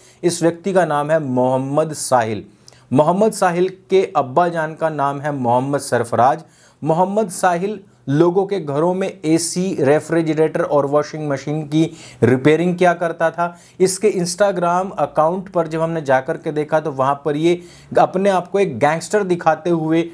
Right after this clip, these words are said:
वीडियोज़ बनाया करता था, रील्स बनाता था, उनको शेयर किया करता था। और इस हत्या को करने के बाद जब ये व्यक्ति बुलंदशहर भाग गया और वहाँ पर यूपी और दिल्ली पुलिस ने इसको एक ऑपरेशन के माध्यम से पकड़ा, तो उसके बाद में एक बहुत बड़ा खुलासा हुआ है दोस्तों।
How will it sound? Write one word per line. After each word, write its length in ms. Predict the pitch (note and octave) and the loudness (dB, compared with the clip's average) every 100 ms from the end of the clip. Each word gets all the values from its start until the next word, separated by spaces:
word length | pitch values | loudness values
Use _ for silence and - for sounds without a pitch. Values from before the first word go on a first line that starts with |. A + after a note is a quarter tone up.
| - - | -14 -2
वीडियोज़ 540 | B2 D3+ D#3 D#3+ D#3+ C3 | 2 4 4 2 2 0
बनाया 300 | B2+ C#3+ D#3 | 0 0 0
करता 300 | D#3 C#3+ D3 | -4 -4 -2
था, 140 | C#3+ | -2
रील्स 360 | B2+ C#3+ D#3+ D#3+ | 0 -2 -2 -4
बनाता 340 | D3+ D3+ D3+ | -2 0 -2
था, 140 | D3 | -2
उनको 200 | D3+ D3 C#3 | -4 -4 -4
शेयर 300 | - B2+ D3+ | 0 0 0
किया 220 | E3+ D#3+ | 0 0
करता 320 | D#3+ D3+ D#3 | 0 -4 -2
था। 280 | D3+ E3 - - - - E3+ | 0 0 -2 -14 -16 2 4
और 140 | G#3 | 4
इस 120 | A3 | 2
हत्या 220 | F3+ F3 | 2 4
को 100 | G3+ | 2
करने 300 | G3 F#3+ F#3 | 4 2 0
के 80 | F#3 | -2
बाद 240 | F3 F3+ F3 | 2 2 0
जब 160 | F3+ | -4
ये 100 | F3+ | -2
व्यक्ति 300 | E3+ F3 F3 | 0 -2 -2
बुलंदशहर 460 | F#3 E3+ F3 F3 E3 | 2 2 2 0 0
भाग 260 | C#3 D#3 E3 | 2 0 0
गया 120 | F3 | -4
और 80 | E3 | -4
वहाँ 240 | C#3+ D#3+ | -4 -4
पर 280 | E3+ F#3+ F#3 - - - | -2 -4 -4 -20 -20 -8
यूपी 420 | B2+ E3+ G#3 A3+ | 0 2 2 2
और 160 | A#3 G3+ | 2 2
दिल्ली 280 | F3+ G#3+ A#3 | 0 -2 -4
पुलिस 360 | F#3 G3+ F#3+ F3+ | -2 -2 -2 -2
ने 200 | B2+ - - - - - | -2 -4 -16 -20 -10 0
इसको 480 | E3 - - F#3+ - | 0 0 0 0 2
एक 200 | E3+ E3 | -2 -2
ऑपरेशन 420 | D3+ D#3+ F3 F3+ | -2 0 -2 0
के 120 | E3+ D#3 | 0 2
माध्यम 360 | D3+ C#3 D#3 | 0 0 -4
से 180 | E3+ D3+ | -2 -2
पकड़ा, 460 | - E3 F#3 C#3+ - _ _ _ - | 0 0 2 0 0 _ _ _ 0
तो 80 | |
उसके 240 | E3 - F#3+ | 0 0 2
बाद 300 | D#3 D#3 D3+ | 4 2 0
में 80 | E3+ | -6
एक 180 | B2 | -6
बहुत 300 | G#2+ C3+ D#3+ | -2 2 2
बड़ा 200 | D3 C#3 | 0 -6
खुलासा 420 | C3+ - A2+ A2 A2 | -6 -6 -6 -4 -4
हुआ 160 | G2+ | -4
है 80 | F#2 | -8
दोस्तों। 360 | F2 F#2 - | -10 -18 -18